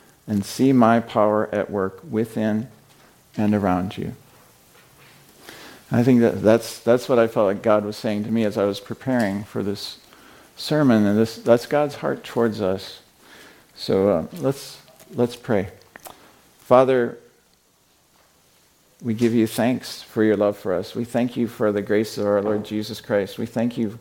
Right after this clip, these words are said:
for the love of you,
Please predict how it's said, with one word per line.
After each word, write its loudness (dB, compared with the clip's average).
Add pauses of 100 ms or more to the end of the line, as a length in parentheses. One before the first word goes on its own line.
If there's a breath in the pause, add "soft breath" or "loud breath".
(760 loud breath)
for 2
the 2
love 0 (1300 soft breath)
of 2
you, 0